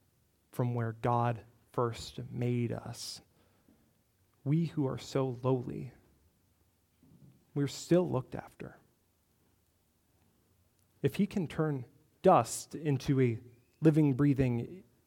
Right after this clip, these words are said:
human made after his own image, well, what concern is it of ours and of Israel's that their land is a wilderness,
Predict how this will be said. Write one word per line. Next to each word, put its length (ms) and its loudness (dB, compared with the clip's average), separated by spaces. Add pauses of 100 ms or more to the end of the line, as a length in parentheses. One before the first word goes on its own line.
(260)
human 600 2 (540)
made 220 0
after 280 -2
his 160 -4
own 200 -6
image, 580 0 (680)
well, 120 -6
what 180 -4
concern 640 -4 (300)
is 180 -8
it 300 -4
of 280 -8 (500)
ours 480 -6
and 200 -10
of 320 -6 (520)
Israel's 540 -4
that 220 -2
their 160 2
land 520 2
is 160 -2
a 60 2
wilderness, 960 -2